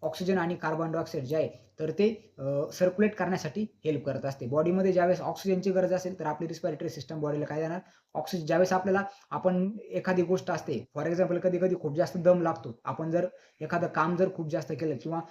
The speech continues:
फिजिकल एक्झर्शनमध्ये जर गेलो, for example, तुम्ही खूप दूर असे पळत पळत आलात, पळत पळत ज्यावेळेस तुम्ही येणार, तर त्यावेळेस तुमच्या बॉडीला काय लागणार आहे, तुमच्या बॉडीला एक्स्ट्रा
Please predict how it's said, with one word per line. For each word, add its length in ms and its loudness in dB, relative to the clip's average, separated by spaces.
फिजिकल 340 2
एक्झर्शनमध्ये 600 2
जर 160 4
गेलो, 220 4
for 120 0
example, 360 0
तुम्ही 260 2
खूप 200 -2
दूर 200 2
असे 180 0
पळत 240 -2
पळत 280 0
आलात, 200 2
पळत 140 6
पळत 220 2
ज्यावेळेस 320 2
तुम्ही 180 2
येणार, 160 0
तर 100 -2
त्यावेळेस 320 0
तुमच्या 220 0
बॉडीला 280 2
काय 140 -2
लागणार 240 0
आहे, 80 2
तुमच्या 440 -4
बॉडीला 280 4
एक्स्ट्रा 400 -2